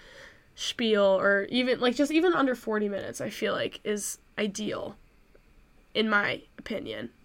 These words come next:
You can always reach out to me and let me know if that is true or not, but, um,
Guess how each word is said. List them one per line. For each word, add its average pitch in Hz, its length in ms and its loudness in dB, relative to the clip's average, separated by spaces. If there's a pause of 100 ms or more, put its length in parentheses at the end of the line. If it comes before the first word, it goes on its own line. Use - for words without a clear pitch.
You 247 140 2
can 269 140 6
always 214 380 2
reach 208 200 0
out - 120 -4
to - 100 -10
me - 60 -4
and - 80 -4
let - 100 -6
me - 60 -6
know 208 340 -6
if 208 140 -10
that - 160 -6
is 202 120 -8
true - 180 -10
or - 100 -6
not, - 200 -8 (120)
but, - 180 -4 (1000)
um, - 260 -4